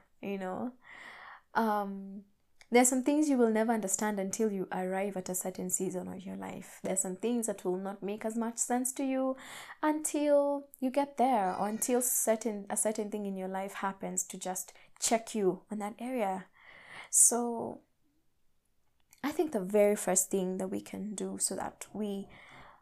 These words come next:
avoid projecting our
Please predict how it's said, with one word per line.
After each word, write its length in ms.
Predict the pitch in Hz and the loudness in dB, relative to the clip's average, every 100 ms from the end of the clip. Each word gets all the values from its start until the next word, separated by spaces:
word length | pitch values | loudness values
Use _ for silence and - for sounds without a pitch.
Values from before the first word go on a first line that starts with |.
| - | 0
avoid 600 | 226 214 214 226 220 214 | 2 2 2 2 2 -2
projecting 840 | - 226 214 208 208 - 208 196 190 - | -4 -4 -2 -4 -4 -4 -2 -2 -4 -4
our 560 | 208 196 190 185 190 | -2 0 0 -2 -4